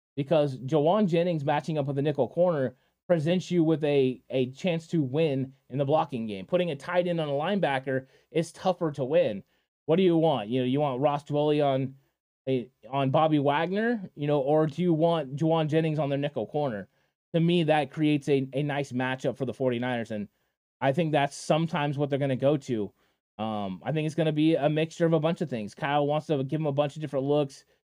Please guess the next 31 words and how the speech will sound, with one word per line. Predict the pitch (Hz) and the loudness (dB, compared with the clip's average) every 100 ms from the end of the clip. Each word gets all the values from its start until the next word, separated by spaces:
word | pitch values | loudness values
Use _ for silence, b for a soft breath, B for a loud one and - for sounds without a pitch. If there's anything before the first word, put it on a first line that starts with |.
| _ - | _ -6
keep | 165 | -2
the | 160 | 2
motions | 147 151 156 143 | 2 2 -2 -6
going. | 135 143 143 143 135 b b b - | 2 4 4 2 -4 b b b -6
Um, | 120 117 | -2 -2
so | 127 | 0
that | 123 135 | 0 2
way | 139 | 2
he | 131 147 | 2 0
can, | 135 127 120 - - | 0 -2 -4 -10 -6
uh, | 120 123 123 110 | -2 0 0 -4
you | 123 139 | -4 -2
know, | 127 131 | -2 -2
get | 151 151 | -4 -4
the | 147 | 0
guys | 131 147 | 2 0
in | 151 | 0
the | 151 | 0
right | 143 151 | 2 2
positions | 127 147 147 156 - | 0 -6 -4 -6 -6
to | |
be | 143 | -4
successful. | 139 135 139 151 - 92 - _ _ _ - | -4 -4 -2 -2 -4 -12 -12 _ _ _ -8
And | 117 | -4
that's | 127 135 | -4 -2
what | 147 | 2
it's | 143 127 - | 2 2 -2
really, | 120 139 139 | 0 2 4
really | 135 131 120 | 4 2 2
about. | 123 143 127 | 0 0 0
<laughs> | _ | _